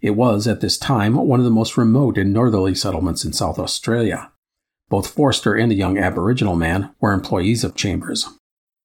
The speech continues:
Stuart and his companions moved closer to the southern tip of Lake Torrens and waited for the rains to arrive and water holes to fill up.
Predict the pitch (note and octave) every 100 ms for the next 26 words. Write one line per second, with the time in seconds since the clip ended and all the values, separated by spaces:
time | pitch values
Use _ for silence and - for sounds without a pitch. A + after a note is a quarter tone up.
0 | _ - G3 A3 A3+ F3 F3 - E3+ C3+
1 | A#2+ B2+ - C3 B2+ G3 F#3+ D#3+ D#3 D#3
2 | - A2 G#2+ G2+ - G2+ G2 F#2+ - -
3 | D3+ G#2 G#2+ - D3+ F3 F3+ E3+ D#3 C#3+
4 | A2+ A2+ - B2+ G2 F2+ E2+ F#2+ G#2 F#2+
5 | A2+ F#2+ F#2 F2+ - F#2 - F2 G#2 F2